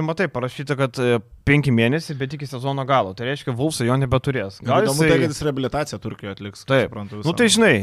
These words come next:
Speaker 1: e, turkai turi kontraktą, nori patys prižiūrėti, nes po to teks už marškinių kažką imti, jeigu kažkas negerai. Ehm, tas tai labai gaila. Bet šiaip jo,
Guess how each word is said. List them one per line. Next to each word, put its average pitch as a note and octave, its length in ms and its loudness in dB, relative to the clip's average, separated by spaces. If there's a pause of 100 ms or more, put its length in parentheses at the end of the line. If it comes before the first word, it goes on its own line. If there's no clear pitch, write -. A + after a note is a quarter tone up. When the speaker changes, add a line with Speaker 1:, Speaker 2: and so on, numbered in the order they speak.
Speaker 1:
e, G2 400 -6
turkai A#2+ 340 -8 (220)
turi A#2 200 -4
kontraktą, G#2+ 440 -2
nori A2 240 0
patys A#2+ 320 -6
prižiūrėti, A2 480 -8
nes B2 160 -2
po A#2 80 -4
to G#2+ 160 -4
teks A2+ 240 -4
už B2 160 -6
marškinių D3 340 -2
kažką A2+ 360 -4
imti, G2 240 -6
jeigu G2 120 -14
kažkas G2 380 -16
negerai. G2 380 -8 (440)
Ehm, G#2 520 -4
tas B2 180 -2
tai - 120 -6
labai A#2+ 260 2
gaila. B2+ 340 2 (380)
Bet A#2 120 -6
šiaip D3+ 300 -2
jo, G3 320 4